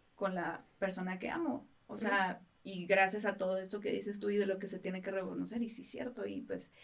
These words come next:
Speaker 1: si tú eres parte de, de esa lucha, digo, yo, yo cada vez trato de,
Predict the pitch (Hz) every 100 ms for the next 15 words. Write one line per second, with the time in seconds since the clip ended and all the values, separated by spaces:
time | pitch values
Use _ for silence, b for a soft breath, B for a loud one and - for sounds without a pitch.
0 | B B 226 226 240 262 277 277 277 269
1 | 254 226 214 208 220 220 247 247 240 247
2 | 240 220 208 196 202 202 202 - 214 202
3 | 208 202 214 208 214 214 202 -